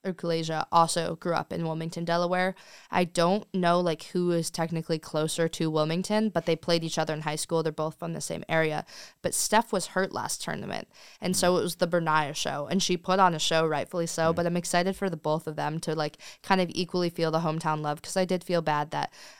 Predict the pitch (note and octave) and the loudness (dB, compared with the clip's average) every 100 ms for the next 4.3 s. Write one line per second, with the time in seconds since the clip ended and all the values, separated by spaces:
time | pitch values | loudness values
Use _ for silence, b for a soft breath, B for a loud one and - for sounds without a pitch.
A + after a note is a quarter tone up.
0 | B G3 - - - G3+ G3 F#3 F#3+ G3+ | B -4 -4 -12 2 4 6 6 6 6
1 | B3+ B3+ A3+ G#3+ G3 F3 F3 F3+ E3+ D#3+ | 4 2 2 4 4 6 6 4 0 0
2 | E3 E3+ D3+ E3 D#3+ D#3+ D#3+ D#3 - _ | 0 0 0 0 0 0 0 -2 -6 _
3 | - E3 E3 E3 E3+ E3+ E3+ D#3+ D3+ - | -4 -2 0 -2 -2 -2 -2 -2 -2 0
4 | D#3 D3+ D3 | 0 0 -4